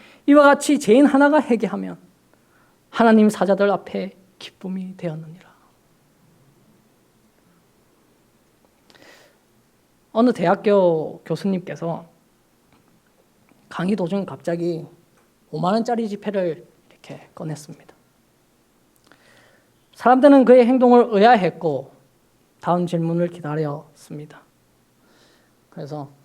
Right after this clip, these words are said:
그 교수님이 "이 돈 가질 사람 손 들어보세요." 이렇게 했어요. 그랬더니 모든 사람들이 너나 할 것 없이 손을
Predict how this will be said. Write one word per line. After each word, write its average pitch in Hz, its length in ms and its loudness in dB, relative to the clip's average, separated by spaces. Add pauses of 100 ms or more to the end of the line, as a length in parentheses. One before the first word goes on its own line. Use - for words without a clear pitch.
(120)
그 - 120 -20
교수님이 147 580 -14
"이 208 60 -8
돈 220 140 0
가질 254 260 0
사람 220 240 -2
손 262 160 -6
들어보세요." 247 680 -2 (540)
이렇게 - 220 -20
했어요. - 260 -20 (800)
그랬더니 156 540 -10 (260)
모든 165 260 -8
사람들이 160 440 -12
너나 180 480 -10
할 185 160 -8
것 170 100 -8
없이 165 240 -16
손을 190 320 -12